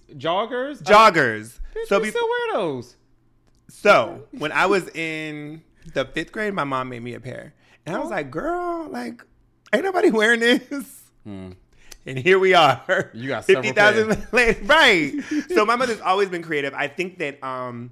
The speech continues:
Speaker 1: Yeah, don't pay her last time we went out.
Speaker 2: Right. She
Speaker 1: <laughs>
Speaker 2: was deployed. When she was deployed, um, she, well, not when she was deployed. She was making jewelry before that, but that was what passed her time. She was deployed to Iraq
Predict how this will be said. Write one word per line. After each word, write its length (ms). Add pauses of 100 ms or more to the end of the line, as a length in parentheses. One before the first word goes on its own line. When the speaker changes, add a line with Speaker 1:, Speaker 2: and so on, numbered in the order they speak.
Speaker 1:
Yeah, 140
don't 140
pay 100
her 80
last 200
time 140
we 80
went 180
out. 260 (200)
Speaker 2:
Right. 480
She 140
Speaker 1:
<laughs> 80
Speaker 2:
was 100
deployed. 640
When 120
she 100
was 160
deployed, 720 (100)
um, 600 (520)
she, 800
well, 100
not 200
when 160
she 100
was 100
deployed. 260
She 100
was 80
making 220
jewelry 160
before 260
that, 140
but 120
that 140
was 120 (600)
what 160
passed 260
her 100
time. 300
She 100
was 120
deployed 540
to 500 (1300)
Iraq 320